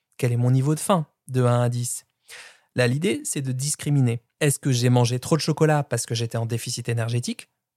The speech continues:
ou parce que je cherchais un peu de réconfort ? Ou les deux ? Enfin,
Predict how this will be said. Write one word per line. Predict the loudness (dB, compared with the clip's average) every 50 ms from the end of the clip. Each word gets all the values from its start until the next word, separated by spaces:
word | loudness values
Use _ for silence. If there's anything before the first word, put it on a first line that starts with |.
| _ -6
ou | -4 -2
parce | 0 -2 -2 -2
que | -2 -4
je | -2 -2
cherchais | -2 -4 -4 -4 0 0
un | 0 0
peu | 0 0
de | 0
réconfort ? | 0 0 2 0 0 0 -2 -6 -8 -8 _ _ _ _ -2
Ou | 0 0
les | 2 0
deux ? | 0 -2 -4 -4 -6 _ _ _ _ _ _ _ _ -20 -20 -20 -20 -20 _ _
Enfin, | -6 -4 0 2 2 2 0 0